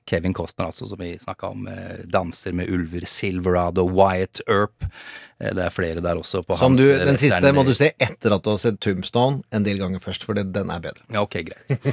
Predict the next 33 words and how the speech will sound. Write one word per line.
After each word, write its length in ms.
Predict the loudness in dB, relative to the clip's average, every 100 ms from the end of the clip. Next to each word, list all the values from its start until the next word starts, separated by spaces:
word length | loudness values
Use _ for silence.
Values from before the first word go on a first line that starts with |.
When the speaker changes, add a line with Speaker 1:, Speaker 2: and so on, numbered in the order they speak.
| -4
Speaker 1:
<laughs> 280 | -12 -10 2
Kevin 220 | 4 4
Costner 320 | 4 2 -2
spiller 280 | -2 0 2
altså 200 | 2 0 2
John 280 | 2 4 2
Dutton, 640 | 2 0 0 0 2 2 2
sjette 520 | -2 -2 -4 _ -2
generasjons 640 | 2 2 0 0 -2 -2 -4 2
patriark 600 | 2 2 4 4 2 0
over 260 | 2 2
Dutton-familien, 1000 | 2 2 0 0 -2 2 4 4 2 0 -2 -10 -16 -14 -6
og 80 | -4
de 140 | -2
eier 300 | -2 -4 -2
vel 140 | -2 -4
det 120 | -4
som 140 | -4
er 100 | -4
den 120 | -4
største 540 | -6 -6 -6 -4 -2 -2 0
ranchen 600 | -2 -4 -8 -6 -4 -6
i 260 | -6 -8 -6
U 160 | -6
S 140 | -4 -4
A, 240 | -4 -6
eh, 120 | -8 -6
faktisk. 640 | -8 -8 -10 -12 -12 -8
Eh, 440 | -6 -6 -6 -6 -4
driver 240 | -4 0
med 100 | -2
kveg, 300 | 2 4 4
da, 140 | 0